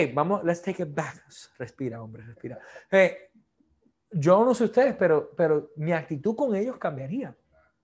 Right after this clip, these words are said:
O sea, por menos mi actitud ha cambiado con la gente. Por menos. ¿Verdad? Nadie, gracias a Dios, nadie me ha entregado nada. <laughs> Pero, po-,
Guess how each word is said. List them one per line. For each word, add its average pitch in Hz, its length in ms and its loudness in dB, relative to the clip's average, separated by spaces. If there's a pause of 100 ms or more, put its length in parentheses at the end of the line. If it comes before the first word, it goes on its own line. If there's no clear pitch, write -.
(440)
O 156 60 -6
sea, 170 340 2 (360)
por 180 160 8
menos 190 360 2
mi 156 80 -6
actitud 135 600 -4
ha 131 120 -4
cambiado 123 340 -6
con 117 120 -12
la 117 80 -10
gente. 151 360 -6 (400)
Por 131 140 -4
menos. 143 460 -2 (680)
¿Verdad? 147 380 -6
Nadie, 135 220 -6
gracias 135 320 -8
a - 20 -12
Dios, 151 160 -10
nadie 139 160 -12
me 139 80 -10
ha - 20 -10
entregado 127 360 -10
nada. 175 360 -12
<laughs> - 800 -20
Pero, 196 340 4 (100)
po-, 196 200 -4